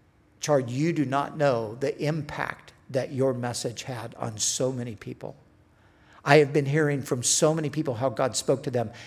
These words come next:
And she said, "And I'm just listening to it again, and it is so powerful." My point is, you know, this, there's supernatural stuff going on. And I said to him, I said, "Son, just, I want you to remember one word, devil.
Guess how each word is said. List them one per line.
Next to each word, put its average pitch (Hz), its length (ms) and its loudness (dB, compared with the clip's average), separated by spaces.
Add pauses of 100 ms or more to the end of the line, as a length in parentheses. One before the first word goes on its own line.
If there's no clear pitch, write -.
(160)
And 131 120 -2
she - 140 -2
said, 143 240 4
"And 135 200 0
I'm 160 220 0
just 143 220 -4
listening 143 440 -2
to - 140 -4
it 131 100 2
again, 131 320 -2
and 139 220 -6
it 147 140 0
is 131 160 -2
so 147 260 2
powerful." 135 580 0 (600)
My 214 160 -2
point 254 300 -4
is, 165 240 -4 (360)
you 190 120 0
know, 185 80 6
this, 202 380 2
there's 196 220 -2
supernatural 247 680 0
stuff 220 320 -4
going 185 200 -2
on. 208 200 -2 (240)
And 165 120 2
I 175 80 4
said 208 220 2
to 175 40 -4
him, 175 140 -2
I 160 80 0
said, 175 200 -4
"Son, 185 400 -2
just, - 280 -4 (380)
I - 100 -2
want 196 240 0
you 208 60 -2
to 196 100 -6
remember 160 400 0
one 127 260 0
word, 101 340 -2 (760)
devil. 120 400 -2